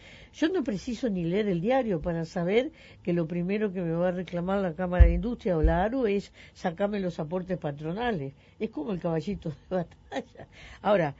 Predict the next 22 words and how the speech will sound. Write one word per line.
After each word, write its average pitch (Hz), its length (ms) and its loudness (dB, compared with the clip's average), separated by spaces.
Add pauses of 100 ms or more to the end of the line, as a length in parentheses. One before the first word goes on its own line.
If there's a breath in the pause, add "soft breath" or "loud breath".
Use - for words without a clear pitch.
(140 soft breath)
la 175 140 4
protección 180 640 -2
social, 160 640 0 (420 soft breath)
que, - 200 -12
que 165 120 -4
el 151 60 4
aporte 190 400 -2
patronal 185 640 0 (140)
es 185 120 -2
parte 202 640 2
de 147 140 0
la 139 80 -2
protección 143 560 -8
social, 214 500 -2 (380 loud breath)
porque 139 320 -10
nos 143 160 -2
guste 180 300 -2
o 196 60 0
no, 202 260 2
nos 165 180 0
venimos 170 420 0
viejos 226 460 2